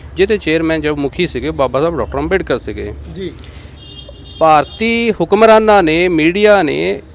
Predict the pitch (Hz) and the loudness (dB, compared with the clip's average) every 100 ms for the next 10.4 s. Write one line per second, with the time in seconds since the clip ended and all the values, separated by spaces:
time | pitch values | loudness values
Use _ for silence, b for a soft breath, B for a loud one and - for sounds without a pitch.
0 | - - 202 220 220 262 294 247 220 214 | -20 -6 -2 0 0 0 2 2 0 0
1 | - - 156 - 214 226 220 160 156 220 | -8 -6 -8 -6 -6 -2 0 2 4 4
2 | 240 233 170 156 175 165 143 139 - 151 | 4 2 0 -2 -2 -2 -2 -4 -4 -6
3 | 135 135 175 220 - 214 233 - 226 208 | -4 -2 -2 -4 -2 0 0 2 0 0
4 | - 202 - 220 - - B B B B | 0 -2 -2 -8 -10 -20 B B B B
5 | B B - 123 147 - 262 254 220 175 | B B -6 2 2 2 -2 -2 0 0
6 | 170 196 185 175 185 196 - - 147 160 | -2 -4 0 2 2 0 -4 -14 -6 -4
7 | 175 233 247 226 156 151 151 - 135 143 | 0 2 4 4 4 -2 -2 -4 -4 -2
8 | 208 277 - - _ - 180 160 135 143 | -4 -6 -16 -20 _ -6 -2 0 0 0
9 | 165 196 - 180 196 - 135 110 110 - | 0 -2 -2 0 0 0 -2 -4 -6 -8
10 | 113 107 101 101 | -6 -8 -8 -10